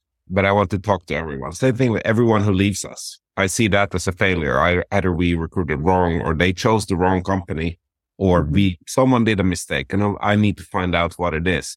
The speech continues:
Speaker 1: But a lot of the people that start working with us, they say, "Wow, I have never spoken to a C E O before." And it just makes me wonder, what are these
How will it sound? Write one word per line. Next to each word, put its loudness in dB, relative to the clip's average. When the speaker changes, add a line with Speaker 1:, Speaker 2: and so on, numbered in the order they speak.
Speaker 1:
But 0
a 2
lot 4
of -2
the -2
people 0
that 2
start -2
working 0
with 0
us, 0
they 2
say, 0
"Wow, 2
I -2
have -4
never 0
spoken -2
to -2
a 0
C -2
E 2
O 4
before." 0
And -4
it -2
just 0
makes 0
me 0
wonder, 2
what -6
are 4
these 2